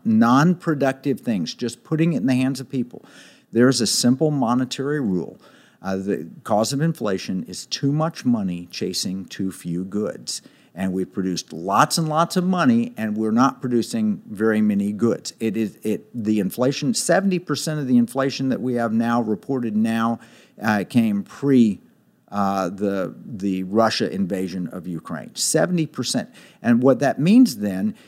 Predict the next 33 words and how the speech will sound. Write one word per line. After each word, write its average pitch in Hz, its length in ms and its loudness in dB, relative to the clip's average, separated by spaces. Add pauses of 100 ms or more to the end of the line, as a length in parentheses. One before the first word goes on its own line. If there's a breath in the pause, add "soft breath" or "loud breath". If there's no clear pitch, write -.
(120)
is 131 320 6
because 131 600 4
inflation's 135 580 0
not 127 260 2
been 131 140 2
addressed 117 560 2
or 101 220 0
arrested, 117 580 2 (300 loud breath)
we 143 300 4
probably 131 580 4
can 117 180 0
attribute 107 440 -2
ninety-five 104 840 -4
percent 85 480 -6
because 98 340 -4
inflation 113 640 0
feeds 113 400 0
on 107 180 -2
itself, 107 520 -2
because 98 260 -8
people 104 280 -6
start 104 400 -2
to 139 100 0
expect, 135 560 2
"I 101 80 -2
need 104 220 2
a 101 40 -4
higher 127 360 4
raise 135 500 2
because 120 400 -4
I 110 80 0
have 120 180 -2
inflation." 117 680 0